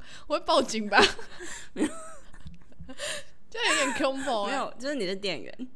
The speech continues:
Speaker 2: 然后说，<laughs> 他就说，“哎，女人，帮我，就是帮我丢一下。”
Speaker 1: 我觉得有点，我觉得，我宁愿他喊我小姐姐。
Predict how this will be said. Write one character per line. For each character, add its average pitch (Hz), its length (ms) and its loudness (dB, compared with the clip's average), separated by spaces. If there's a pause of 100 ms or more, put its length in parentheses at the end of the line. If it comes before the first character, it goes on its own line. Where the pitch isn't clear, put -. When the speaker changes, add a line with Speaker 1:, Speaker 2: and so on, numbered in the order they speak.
Speaker 2:
然 160 120 -4
后 185 80 0
说， 208 160 -2 (840)
<laughs> 740 920 -4
他 - 80 -4
就 254 140 0
说 240 180 0
，“哎， 226 220 2
女 175 160 0
人， 196 280 2 (440)
帮 226 180 0
我， 214 80 2
就 196 300 -6
是 196 200 -4
帮 190 160 -2
我 175 80 -2
丢 190 240 -2
一 151 120 -4
下。” - 200 -6 (520)
Speaker 1:
我 220 100 -6
觉 226 160 -4
得 277 80 0
有 277 60 4
点， 208 180 -6
我 254 100 -2
觉 233 140 -4
得， - 60 -8
我 233 80 -2
宁 233 80 -2
愿 262 100 0
他 277 80 -2
喊 240 140 0
我 208 80 0
小 175 180 -2
姐 196 160 -6
姐。 - 180 -6